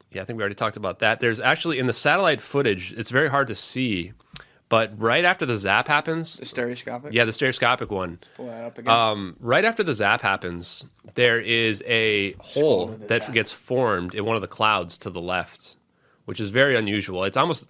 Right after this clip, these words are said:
Speaker 1: really hard to see in this case, but right where the plane is to the right, that cloud just to the right of the plane right now,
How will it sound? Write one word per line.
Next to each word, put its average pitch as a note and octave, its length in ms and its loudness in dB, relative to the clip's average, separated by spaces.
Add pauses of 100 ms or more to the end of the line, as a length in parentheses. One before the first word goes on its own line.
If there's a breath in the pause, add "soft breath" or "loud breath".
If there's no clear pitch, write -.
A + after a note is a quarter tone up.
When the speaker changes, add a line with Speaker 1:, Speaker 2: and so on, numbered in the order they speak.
(180)
Speaker 1:
really C3+ 300 -2
hard B2 140 2
to G2 40 -4
see - 140 -4
in A#2+ 60 -2
this B2 120 -4
case, C3+ 180 2
but G#2+ 180 -6
right E3+ 160 4
where G3 80 2
the D#3 80 0
plane D3 320 0
is C#3+ 220 0
to C3 100 -4
the G#2+ 100 0
right, G#2 300 2
that G#2+ 160 0
cloud C3+ 340 2
just C3 220 -2
to C#3 60 -2
the A#2+ 60 0
right A#2 120 2
of A2+ 60 -2
the G2 60 -2
plane G#2+ 260 -4
right B2+ 140 0
now, C#3+ 220 2